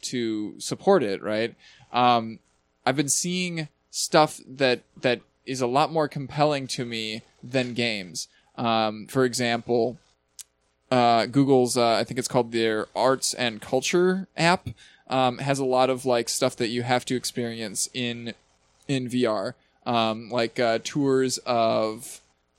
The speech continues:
uh, museums, um, you know, models of statues, high-resolution pictures of, of paintings, stuff like that.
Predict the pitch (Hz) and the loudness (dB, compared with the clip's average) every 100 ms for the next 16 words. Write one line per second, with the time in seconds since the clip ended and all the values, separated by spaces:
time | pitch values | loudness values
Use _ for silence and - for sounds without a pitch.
0 | - 117 110 107 117 123 127 156 165 151 | -6 0 0 0 -2 -4 -2 -2 0 0
1 | 147 147 139 - 123 117 113 110 113 113 | -2 -4 -6 -6 -4 -4 -6 -6 -6 -6
2 | 120 117 117 120 120 117 - 107 113 - | 0 2 2 2 0 -4 -2 -4 -4 0
3 | 131 127 - 123 117 113 120 - 131 123 | 2 0 0 0 2 0 -2 2 4 4
4 | 117 113 117 - 113 110 - 110 - 110 | 2 0 -4 -4 -6 -8 -8 -10 -6 -6
5 | 107 - - 107 - 151 143 135 127 - | -8 -12 -12 -8 -2 -2 -2 -6 -4 -2
6 | 131 117 107 135 110 - | 0 0 0 2 2 0